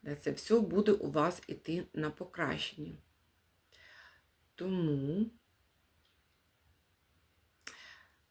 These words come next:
на цьому я буду завершувати. Та з вами на зв'язку була астропсихолог і холодійний міст Інга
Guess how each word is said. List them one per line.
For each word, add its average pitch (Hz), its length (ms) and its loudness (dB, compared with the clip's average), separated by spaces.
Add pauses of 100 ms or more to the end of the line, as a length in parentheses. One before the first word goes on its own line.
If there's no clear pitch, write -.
(340)
на 180 100 -2
цьому 156 340 2
я 160 180 0
буду 139 380 -6 (300)
завершувати. 165 1040 2 (720)
Та 180 240 -4 (500)
з 151 120 -6
вами 175 360 8
на 160 140 6
зв'язку 160 440 -2
була 143 360 0
астропсихолог 151 840 -2
і - 80 -10
холодійний 170 540 -2
міст 151 300 0 (240)
Інга 135 360 -2